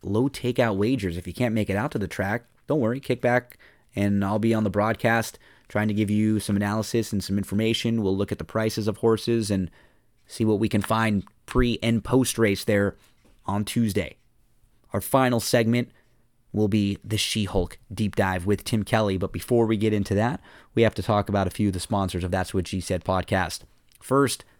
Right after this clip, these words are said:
one of the longtime sponsors, full-service realtor Cindy Carava. Her website, C I N D Y C A R A V A dot com. And as a full-service realtor, she can help you out in many different ways, like buying,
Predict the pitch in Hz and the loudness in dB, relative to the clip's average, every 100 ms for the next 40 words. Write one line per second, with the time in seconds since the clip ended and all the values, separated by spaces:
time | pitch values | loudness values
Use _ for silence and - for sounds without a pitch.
0 | _ _ _ _ - 101 98 90 90 92 | _ _ _ _ -8 -4 -2 -2 -2 0
1 | 110 123 135 120 117 117 104 - 104 98 | 0 2 0 0 0 0 0 0 0 0
2 | - 95 87 - - _ _ - 117 110 | 0 -2 -2 -10 -20 _ _ 0 2 4
3 | 117 110 120 117 123 120 110 - - - | 2 4 4 4 4 2 0 -10 -4 0
4 | 120 123 120 - 107 104 95 80 - - | 2 0 -2 -2 2 2 2 -2 -10 -8
5 | 107 107 110 - 110 104 - - 160 151 | -2 2 2 2 0 0 -2 -2 2 4
6 | 143 127 113 117 107 107 110 107 - 160 | 4 4 2 2 2 2 2 -2 -4 0
7 | 156 127 104 98 - - 113 104 104 98 | 2 4 4 4 0 -2 0 2 2 0
8 | 98 101 92 107 95 85 - - _ _ | 2 0 0 0 0 -2 -10 -20 _ _
9 | _ _ - 104 113 107 - 151 175 160 | _ _ -10 -2 0 0 2 2 2 2
10 | 147 - 127 127 113 104 - _ _ - | 2 2 2 4 4 2 0 _ _ -6
11 | - 160 156 127 117 104 101 101 113 113 | 0 2 2 4 2 2 2 2 2 2
12 | 104 101 101 98 98 71 - - _ _ | 0 0 0 0 0 -2 -10 -16 _ _
13 | _ _ - - 104 104 104 131 | _ _ -20 -2 2 2 2 -2